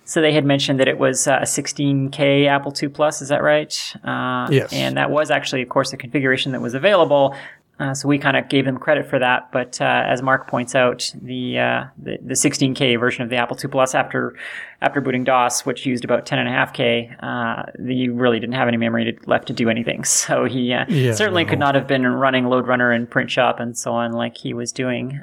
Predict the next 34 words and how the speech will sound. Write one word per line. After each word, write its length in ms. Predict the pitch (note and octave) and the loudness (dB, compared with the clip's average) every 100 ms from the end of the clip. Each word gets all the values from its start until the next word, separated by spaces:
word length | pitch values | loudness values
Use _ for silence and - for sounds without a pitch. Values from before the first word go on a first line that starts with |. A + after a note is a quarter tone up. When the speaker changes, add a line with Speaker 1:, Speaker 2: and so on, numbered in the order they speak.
| - | -10
Speaker 1:
in 160 | C3 | -8
the 80 | B2 | -6
show 460 | B2 C#3 B2 B2 B2+ | -2 2 2 2 -4
with 300 | C3+ C3+ - | -6 -6 -8
a 80 | - | -8
sixteen 400 | - - C#3+ C3 | -6 -6 -6 -4
K 340 | D#3 - C#3+ - | -2 -2 -4 -6
configuration. 680 | C#3 C3+ D#3 F#3+ - C3+ | -6 0 2 4 2 0
So 320 | C3+ C#3+ A2 C#3 - - - - | 2 4 4 0 -8 -12 -14 -10
it 100 | - | -4
would 120 | C#3+ | -2
have 180 | C3 B2+ - - | -2 -4 -16 -2
likely 340 | C#3 C#3 C3+ | 2 2 2
at 80 | C3 | 2
least 200 | C#3 C#3 | 2 2
been 100 | C#3+ | -2
a 60 | C#3+ | -2
forty-eight 420 | - C3+ D3+ - | -2 -2 -4 -4
K 360 | D#3 D#3+ D#3 C3+ | -2 0 0 -2
setup. 440 | - D3+ - - - - | -2 0 -2 -6 -12 -2
Yeah, 200 | F#3+ C3 | 0 2
as, 280 | C#3 B2 | 2 0
uh, 180 | C#3 C3+ | 0 2
listener 240 | C3+ C3+ C#3+ | 2 0 2
Mark 160 | C#3 | 0
says, 440 | C#3 D3 C#3 C3+ - | 2 2 2 2 2
uh, 180 | C3 C3+ | 2 2
props 680 | - C#3+ C#3 - - - G2+ | 2 0 0 -2 0 -2 -4
to 180 | - C#3+ | -4 -2
the 200 | C3 C3 | 0 -2
props 320 | C3+ C#3+ C#3 | 0 0 0
department. 560 | C#3+ D3 D#3 C#3+ F3 - | -2 0 2 0 -2 -4
Yeah, 220 | C3+ D3+ D3+ | -2 -2 -4
yeah, 240 | C#3 D#3+ | -4 -4